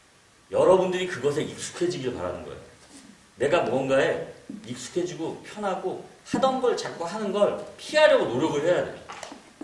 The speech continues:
어. 내가 자꾸 비슷해지는 거, 하던 대로 하는 거 안 하려고 자꾸 노력을 해야 돼. 그래서 그런 얘기를 하는 거고, 아까 그 부분은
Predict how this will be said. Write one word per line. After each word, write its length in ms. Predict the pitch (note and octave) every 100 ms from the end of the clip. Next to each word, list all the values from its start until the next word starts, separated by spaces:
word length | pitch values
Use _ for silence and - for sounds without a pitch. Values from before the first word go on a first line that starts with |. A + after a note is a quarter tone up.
| - - - - - -
어. 260 | D#2+ - - - - - - _ _ _
내가 220 | - D3 F3+
자꾸 240 | F3+ -
비슷해지는 680 | - B2+ - E3 B2+ A#2 F#2+
거, 180 | E2 - - - - _
하던 340 | - A#3 A#3 G3
대로 220 | F3 C3
하는 180 | A2 F2
거 260 | E2+ - - - - - - -
안 140 | B2+
하려고 500 | D3+ C3 A#2 A#2+ A#2+ -
자꾸 220 | - A#2+
노력을 380 | A#2+ G#2+ G2 C3
해야 120 | D#3
돼. 80 | - - -
그래서 240 | G#2 A2 -
그런 180 | G2+
얘기를 160 | G2+ G#2+ D#3+
하는 140 | -
거고, 340 | G2 - - - - -
아까 200 | G#2 -
그 100 | C#3
부분은 400 | D#3+ D3 B2+ A#2+